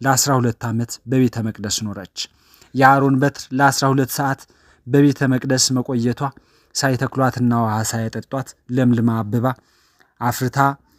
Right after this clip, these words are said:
መገኘቷ እመቤታችን በቤተ መቅደስ አስራ ሁለት ዓመት ለመኖሯ ማሳያ ሆኖ አስቀድሞ በምሳሌ የተቀመጠ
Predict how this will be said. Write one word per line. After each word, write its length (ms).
መገኘቷ 500
እመቤታችን 640
በቤተ 320
መቅደስ 360
አስራ 280
ሁለት 320
ዓመት 240
ለመኖሯ 480
ማሳያ 500
ሆኖ 220
አስቀድሞ 520
በምሳሌ 500
የተቀመጠ 580